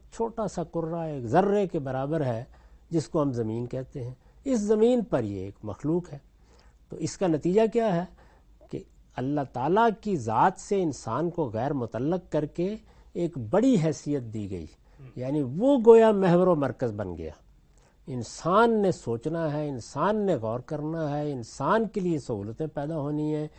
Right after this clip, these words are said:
انسانی شعور کو ارتقا پذیر رہنا ہے، انسانی شعور کا ماضی، انسانی شعور کا حال اور انسانی شعور کا مستقبل۔ ایک طرف یہ ہوا، دوسری طرف اس عالم کے بارے میں جیسے جیسے معلوم ہوتا چلا گیا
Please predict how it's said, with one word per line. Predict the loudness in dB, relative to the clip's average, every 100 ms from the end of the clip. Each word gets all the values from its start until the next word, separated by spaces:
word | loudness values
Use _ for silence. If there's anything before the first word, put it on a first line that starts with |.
| -20 -6
انسانی | -2 -2 -2 0 4 4 2
شعور | 2 2 2 2
کو | 0
ارتقا | -4 -4 -10 -8 -8
پذیر | -6 -4 -4
رہنا | -2 -2 -2 -2
ہے، | -2 -4 -8 -20 -8
انسانی | -6 -6 -2 0 2 2
شعور | 0 0 -4
کا | -4 -6
ماضی، | -4 -4 0 0
انسانی | 0 -4 -4 -2 -2
شعور | -2 -6 -8
کا | -10 -10
حال | -6 -6
اور | -6
انسانی | -8 -10 -10 -10 -10
شعور | -14 -14
کا | -16
مستقبل۔ | -18 -18 -20 -20 -20 -20 _ -20 -20 -20 -20 -12
ایک | 2 4 4
طرف | 4 4
یہ | 6
ہوا، | 6 4 0 -6 -20 -14
دوسری | 0 2 4 2 2
طرف | 0 0 -2 -12 -20 _ -20 -14
اس | -12 -12 -8 2
عالم | 6 8 8
کے | 8 6
بارے | 6 4 2
میں | 0
جیسے | 0 -2 0
جیسے | -2 -2 -4
معلوم | -4 -4 -4 -4
ہوتا | -6 -8
چلا | -8 -6 -6
گیا | -6 -6